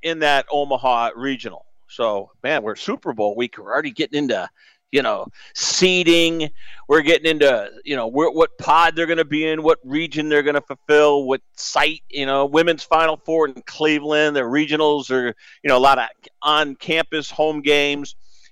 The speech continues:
in the tournament. And then we get to Albany, New York, and Portland, Oregon. I mean, just, uh, I love this time of year.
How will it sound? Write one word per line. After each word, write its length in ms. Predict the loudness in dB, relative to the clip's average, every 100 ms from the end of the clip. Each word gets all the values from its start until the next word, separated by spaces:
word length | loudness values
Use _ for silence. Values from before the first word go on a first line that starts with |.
| -6
in 120 | -4
the 80 | -4
tournament. 580 | -2 2 2 2 0 -4 -18 -2
And 120 | 0 2
then 100 | 0
we 100 | -2
get 140 | -4
to 80 | -4
Albany, 920 | 2 4 4 2 0 0 2 0 -2 -8 _
New 140 | -2 2
York, 520 | 6 8 8 6 2
and 140 | -4
Portland, 340 | 0 0 2 0
Oregon. 400 | 0 0 0 0
I 100 | 0
mean, 120 | 0
just, 400 | 2 2 2 2
uh, 60 | 4
I 300 | 4 4 2
love 240 | 2 2
this 160 | -4 -8
time 220 | -6 -6
of 60 |
year. 220 | -10 -12